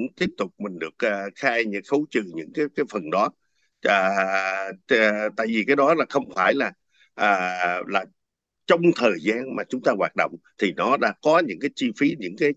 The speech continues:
trách nhiệm đó rồi. Do đó là chúng ta cũng vẫn được, à, khai thuế. Thì cái mà chúng tôi nói đó là để mà giảm cái chi phí của chúng ta đó, thì nếu mà có những cái nào mà cái chi phí mà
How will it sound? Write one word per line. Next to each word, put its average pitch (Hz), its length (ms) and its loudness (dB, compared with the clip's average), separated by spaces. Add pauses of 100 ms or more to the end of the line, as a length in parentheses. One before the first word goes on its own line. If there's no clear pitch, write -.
trách - 220 -2
nhiệm 156 240 -4
đó 110 200 0
rồi. 104 180 0 (320)
Do 110 140 6
đó 135 180 6
là 135 160 2
chúng 117 160 -4
ta 123 100 0
cũng 107 260 -10
vẫn 101 180 -6
được, 98 200 -6
à, 101 180 -2 (200)
khai 110 220 0
thuế. 139 220 2 (440)
Thì 90 340 0
cái 135 220 4
mà 170 140 0 (100)
chúng 135 160 -4
tôi 147 100 2
nói 131 280 2
đó 180 140 -2
là 90 180 -2 (480)
để 95 400 0
mà 123 180 -2 (140)
giảm 85 300 -2 (100)
cái 180 120 -2
chi 160 200 -2
phí 185 140 2
của 135 160 -2
chúng 156 160 -6
ta 131 160 0
đó, 135 160 -6 (180)
thì 85 280 -6
nếu 160 300 4
mà 147 100 0
có 165 200 -2
những 104 240 -8
cái 165 140 2
nào 104 380 -2
mà 80 100 -8
cái 147 220 -8
chi 147 240 -4
phí 214 180 -2 (100)
mà 107 60 -4